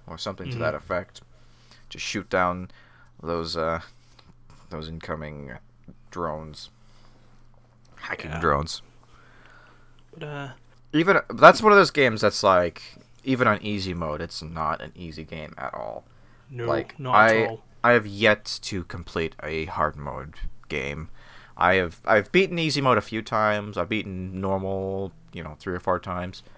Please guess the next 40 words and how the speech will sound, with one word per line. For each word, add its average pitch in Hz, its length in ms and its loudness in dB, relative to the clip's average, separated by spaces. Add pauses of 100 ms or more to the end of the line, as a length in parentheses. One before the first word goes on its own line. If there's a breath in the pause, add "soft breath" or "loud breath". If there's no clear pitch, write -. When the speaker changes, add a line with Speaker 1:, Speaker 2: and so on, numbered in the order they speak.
(220 soft breath)
Speaker 1:
but 95 220 0
I've 90 240 -6
never 87 640 -4
beaten 73 320 -12
hard - 240 -6 (100)
mode. - 220 -10 (500 loud breath)
That 95 260 8
game 85 200 -4
is 73 120 -12
relentless 76 680 -6
on 67 80 -6
hard 60 240 -6
mode. - 140 -12 (720)
Speaker 2:
Yeah. 120 260 -14 (120)
I - 340 -20
mean, 131 140 -2
I'll 139 200 2
have 135 120 2
to 127 100 -10
say 123 200 -2
this, 120 260 -4
and, 123 640 -6
you 131 60 -6
know, 123 160 -6
I 139 140 0
will 120 200 -4
lose 120 220 -4
some 113 300 -10 (260)
gamer 120 320 -4
points 117 440 -10
here, 120 220 -6
but 120 240 -10 (760 soft breath)
I 170 640 -2 (100)
haven't 139 420 -8
completed 127 560 -6
easy 127 520 -8
mode. 123 360 -10
I 127 200 -12
say 127 300 -10
that, 120 260 -10